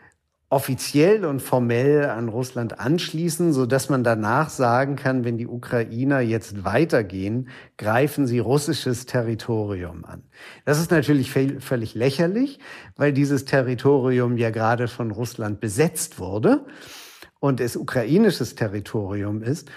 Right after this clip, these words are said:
Und trotzdem versucht man hiermit, äh, die Ukrainer von weiteren Schritten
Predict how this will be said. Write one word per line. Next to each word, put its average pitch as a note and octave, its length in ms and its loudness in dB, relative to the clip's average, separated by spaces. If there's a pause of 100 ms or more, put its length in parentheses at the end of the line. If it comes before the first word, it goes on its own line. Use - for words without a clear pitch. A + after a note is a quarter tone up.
(160)
Und A#2 160 -6
trotzdem D#3+ 420 2
versucht C#3+ 540 -2
man C#3 180 4
hiermit, E3 560 4 (540)
äh, B2+ 240 0
die B2+ 100 -4
Ukrainer C3 720 2
von B2+ 240 -4
weiteren C3 480 2
Schritten A#2 540 -6